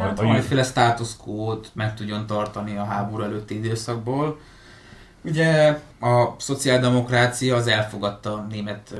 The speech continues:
Speaker 1: császárságnak a játékszabályait, a parlamentális játékszabályokat, függetlenül attól, hogy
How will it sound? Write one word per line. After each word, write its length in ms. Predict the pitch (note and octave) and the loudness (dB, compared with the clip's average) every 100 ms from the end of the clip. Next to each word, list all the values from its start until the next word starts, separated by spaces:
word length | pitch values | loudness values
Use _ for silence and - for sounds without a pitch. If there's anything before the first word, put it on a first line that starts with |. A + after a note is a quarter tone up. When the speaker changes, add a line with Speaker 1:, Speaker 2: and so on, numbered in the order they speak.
| G#2+ | -8
Speaker 1:
császárságnak 720 | G#2 G#2 G2+ G2+ A2 G#2+ G#2+ | -6 -6 -6 -6 -6 -8 -6
a 20 | |
játékszabályait, 1000 | G#2 G#2 A2+ G#2 A2 G#2+ G#2+ G#2+ A2 G#2 | -4 -6 -8 -10 -10 -8 -8 -8 -10 -8
a 260 | G2 G2+ | -8 -8
parlamentális 720 | - G#2+ G2+ G2+ G2+ G2+ G#2 - | -4 -4 -2 -6 -6 -8 -8 -8
játékszabályokat, 920 | G#2+ G#2+ - G2+ G#2 G#2+ G#2+ A#2 A#2 | -8 -10 -12 -8 -6 -6 -4 -4 -4
függetlenül 440 | B2+ A#2+ A2 A2+ | -2 -2 -2 -2
attól, 180 | A2 A2+ | -2 -2
hogy 220 | A2 G2+ | -4 -6